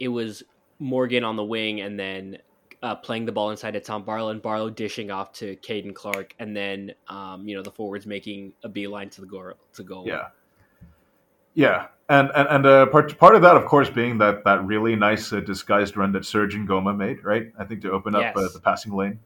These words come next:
Speaker 2: for Clark into Tom Barlow, which was a very good, pretty nice thing to see, <laughs> especially from a player that young. So, um,
Speaker 1: He, he also had a couple, like, very shithousey moments that, like, got,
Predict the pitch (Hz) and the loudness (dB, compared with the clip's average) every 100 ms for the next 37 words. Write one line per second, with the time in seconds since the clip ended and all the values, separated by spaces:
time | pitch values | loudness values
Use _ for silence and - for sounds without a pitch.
0 | _ - 101 98 - 101 101 - 104 104 | _ -8 -4 -4 -4 -4 -4 -10 -8 -8
1 | 98 107 101 110 101 95 95 131 165 _ | -8 -6 -6 -4 -2 0 -2 -6 -10 _
2 | _ - 95 95 95 87 113 123 120 - | _ -10 -6 -4 -4 -2 -2 -2 -8 -6
3 | 104 - _ _ _ _ _ _ _ _ | -6 -6 _ _ _ _ _ _ _ _
4 | _ 202 247 196 196 170 110 - - - | _ -2 2 0 0 -6 -6 -6 -4 -2
5 | 539 539 - - - - - - _ _ | 0 2 2 2 0 -4 -8 -10 _ _
6 | 131 - - 120 110 113 110 104 101 98 | -8 -4 -2 -2 2 4 4 4 2 0
7 | 98 - - 101 95 - - _ _ _ | -2 -10 0 2 2 -4 -20 _ _ _
8 | _ - 113 113 110 110 104 101 101 - | _ -2 4 6 6 6 0 -4 -6 -10
9 | _ - 208 208 - 214 156 160 180 160 | _ -6 0 0 0 0 2 2 2 0
10 | 151 123 85 123 - 120 107 107 101 110 | 0 -2 -6 -8 -8 -6 -4 -6 -6 -6
11 | 107 104 117 104 110 107 120 113 113 117 | -6 -6 -8 -6 -6 -6 -6 -6 -4 -4
12 | 120 117 101 98 104 - - 101 101 | -6 -6 -8 -6 -10 -8 -8 -8 -10